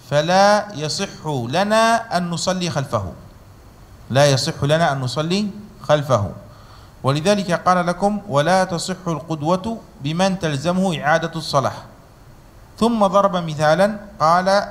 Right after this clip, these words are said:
"كمتيمم عاص بسفره"، فالمتيمم العاصي بسفره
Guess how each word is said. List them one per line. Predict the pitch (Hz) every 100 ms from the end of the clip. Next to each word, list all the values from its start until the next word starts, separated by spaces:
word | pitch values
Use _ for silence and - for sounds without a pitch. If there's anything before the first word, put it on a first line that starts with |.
| -
"كمتيمم | 165 170 165 165 165 190 185 185 190 214 226 196 -
عاص | 135 185 196 208 233
بسفره"، | 226 202 175 175 147 101 - - - - - - - - -
فالمتيمم | 185 196 190 185 175 190 180 175 202 214 -
العاصي | 147 151 147 180 185
بسفره | 156 151 160 165 196